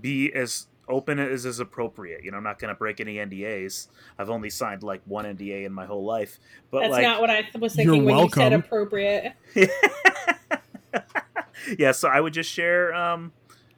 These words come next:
Speaker 1: you know, like, if people have questions, like, "Oh, this is what I do," or, "This is how I do this, and this is why I do this, and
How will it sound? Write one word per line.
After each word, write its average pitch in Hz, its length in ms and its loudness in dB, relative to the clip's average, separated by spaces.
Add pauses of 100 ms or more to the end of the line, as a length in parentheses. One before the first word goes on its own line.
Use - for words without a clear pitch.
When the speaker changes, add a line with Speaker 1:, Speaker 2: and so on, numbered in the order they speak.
(200)
Speaker 1:
you 196 120 -4
know, 147 160 2
like, 127 300 0 (200)
if - 100 -16
people 160 240 -4
have 156 120 -2
questions, 180 380 -4
like, 147 140 -2
"Oh, 175 80 0
this 285 120 -6
is 247 140 -8
what 151 100 2
I 170 120 4
do," 151 220 -2
or, 139 100 0
"This 147 160 -10
is 143 140 -12
how 131 200 0
I 131 80 2
do 123 160 -4
this, 120 420 -4
and 110 260 -8 (320)
this 120 120 -12
is 113 100 -10
why 98 360 -2
I 135 60 0
do 135 120 -8
this, 147 380 -4
and 87 300 -14